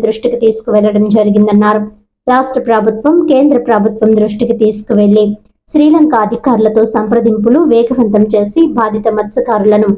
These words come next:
వారి బోట్ను కూడా త్వరలోనే సురక్షితంగా కాకినాడకు తీసుకువచ్చేందుకు కృషి చేస్తున్నామని అన్నారు. ఆయా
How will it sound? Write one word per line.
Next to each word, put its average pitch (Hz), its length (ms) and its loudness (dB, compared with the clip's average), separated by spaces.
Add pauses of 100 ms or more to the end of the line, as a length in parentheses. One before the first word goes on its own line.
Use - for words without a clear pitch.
(380)
వారి 240 300 0
బోట్ను 247 400 2
కూడా 214 180 0 (120)
త్వరలోనే 220 480 0 (120)
సురక్షితంగా 233 640 -2 (120)
కాకినాడకు 208 640 -2
తీసుకువచ్చేందుకు 208 880 0 (460)
కృషి - 260 0
చేస్తున్నామని 208 720 0
అన్నారు. 208 300 2 (680)
ఆయా 277 180 2